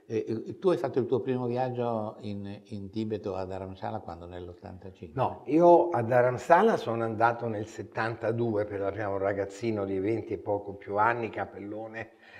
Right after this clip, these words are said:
Speaker 2: eh, così, all'interno di un viaggio, ehm, e quindi, mm,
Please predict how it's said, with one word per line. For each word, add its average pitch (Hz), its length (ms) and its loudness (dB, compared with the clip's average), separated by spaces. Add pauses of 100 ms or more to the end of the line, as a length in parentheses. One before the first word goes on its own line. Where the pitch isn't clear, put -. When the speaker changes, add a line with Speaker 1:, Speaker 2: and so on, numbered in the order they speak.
(100)
Speaker 2:
eh, 98 920 2
così, 104 320 2
all'interno 110 640 0
di 107 80 -2
un 107 140 -4
viaggio, 107 840 0 (460)
ehm, 98 920 0 (520)
e 95 160 -6
quindi, 92 1400 -2
mm, 80 500 -18